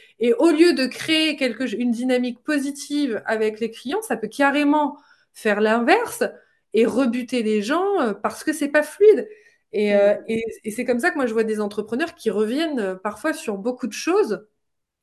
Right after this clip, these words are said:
Speaker 1: et qui parfois se braquent en disant : « Ah non, mais moi, l'automatisation, je fais plus rien du tout parce que c'est nul, ça marche pas, et cetera. »
Speaker 2: Mm.
Speaker 1: Mais en fait, le problème, c'est pas que ça marche pas. Le problème, c'est que c'était pas adapté. La manière de le faire n'était peut-être pas adaptée et c'était peut-être pas le bon moment. C'était pas,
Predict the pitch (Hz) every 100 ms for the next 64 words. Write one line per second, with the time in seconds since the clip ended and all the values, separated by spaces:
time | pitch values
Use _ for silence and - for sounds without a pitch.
0 | - - 220 220 233 220 214 277 269 214
1 | 202 262 285 226 202 208 277 277 - -
2 | - 208 233 214 214 233 214 214 196 202
3 | 202 196 262 254 214 - 226 220 208 196
4 | 226 233 202 - 196 - 202 202 214 214
5 | 196 175 190 190 175 208 196 208 190 185
6 | 180 - 175 202 359 202 - - - -
7 | 226 302 285 262 262 277 277 - 226 240
8 | 240 233 214 202 - 247 392 403 - _
9 | _ _ _ _ - 226 226 262 359 381
10 | 240 254 240 247 294 302 302 233 220 240
11 | 240 - 330 392 - _ _ _ _ 220
12 | 226 302 320 339 262 269 - 285 240 226
13 | 226 233 226 220 208 202 247 359 311 254
14 | 220 226 226 226 233 202 190 247 247 214
15 | 214 262 349 - 220 -